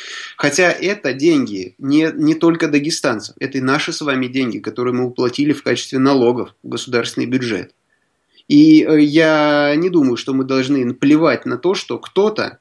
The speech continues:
где-то кладет их в карман. Вот. И еще причем так кладет, что от, из-за этого люди травятся. Вот. Но реакция общества,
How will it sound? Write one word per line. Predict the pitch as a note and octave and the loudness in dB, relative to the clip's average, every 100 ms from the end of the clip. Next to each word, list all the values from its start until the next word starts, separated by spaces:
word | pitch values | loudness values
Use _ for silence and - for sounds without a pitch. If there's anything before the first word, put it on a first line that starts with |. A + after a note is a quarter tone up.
| _ | _
где-то | C#3 B2+ C#3+ B2+ - - _ _ _ _ _ _ - | -8 0 2 2 -2 -16 _ _ _ _ _ _ -6
кладет | C#3+ C3+ D#3+ E3 | -2 2 2 0
их | - | -4
в | |
карман. | - D#3 A#2+ F#2+ - _ _ _ _ _ _ - | -2 -2 -2 -6 -12 _ _ _ _ _ _ -12
Вот. | A2+ A2+ F#2 - _ - | -6 -6 -6 -10 _ -6
И | E3 | 0
еще | E3 E3 C#3 E3+ | 0 0 0 0
причем | - B2+ D3+ B2 - - | 0 -2 -2 -4 -6 -2
так | F3+ - | -2 -2
кладет, | F3 D#3+ C#3 A2 | 0 2 2 -2
что | - B2 | -4 -6
от, | C3 | -4
из-за | C3 C#3 | -2 0
этого | D3+ D3+ C#3+ | 0 0 2
люди | D3+ A#2+ | 2 0
травятся. | - A2 F#2+ E2+ - - _ _ _ _ _ _ _ _ _ _ | -2 -4 -4 -8 -12 -20 _ _ _ _ _ _ _ _ _ _
Вот. | A2+ A2 G2 - | -10 -10 -10 0
Но | C#3 F#3+ C#3 - _ _ - - _ - | 4 4 2 -2 _ _ -20 -20 _ -2
реакция | C3 G3 G3+ - C3 | 2 2 0 -8 -6
общества, | C#3 E3 - - - - - | -6 -6 -8 -14 -18 -20 -20